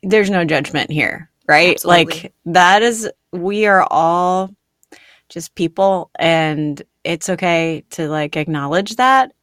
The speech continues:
Speaker 1: and to come back. Like, God is, he, you know, it's like the parable that Jesus tells about the prodigal son. You know, when the prodigal son returns to the father, the father isn't sitting there tapping his foot with his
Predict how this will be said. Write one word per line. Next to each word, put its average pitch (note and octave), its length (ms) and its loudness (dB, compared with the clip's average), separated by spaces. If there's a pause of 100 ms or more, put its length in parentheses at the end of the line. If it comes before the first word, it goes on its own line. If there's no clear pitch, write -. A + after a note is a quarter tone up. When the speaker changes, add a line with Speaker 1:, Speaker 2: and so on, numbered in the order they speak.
Speaker 1:
and G#3 160 -4
to A#3 80 -4
come B3+ 220 -4
back. B3 360 0
Like, F#3+ 120 -2
God A#3 240 -2
is, B3+ 240 0 (340)
he, C4+ 360 2
you A#3 160 4
know, G3 180 6
it's F#3+ 300 -2
like G3+ 200 0
the F3+ 300 2
parable E3+ 580 0
that D#3 160 -4
Jesus E3 360 -4
tells D3 280 -4
about D3+ 240 -4
the - 80 -8
prodigal D#3 460 -4
son. D3 400 0 (480)
You F#3+ 200 4
know, E3+ 100 6
when F3 100 6
the F#3+ 100 4
prodigal C4+ 440 2
son A#3 180 0
returns G#3+ 440 -2
to - 80 -4
the F#3+ 100 -2
father, E3 560 2 (340)
the A#3+ 80 -4
father C4 360 2
isn't A3+ 380 -2
sitting G#3+ 420 -2
there F3 180 0
tapping F#3 420 -4
his F3 220 -6
foot E3+ 340 -4
with F3 220 -6
his E3 200 -4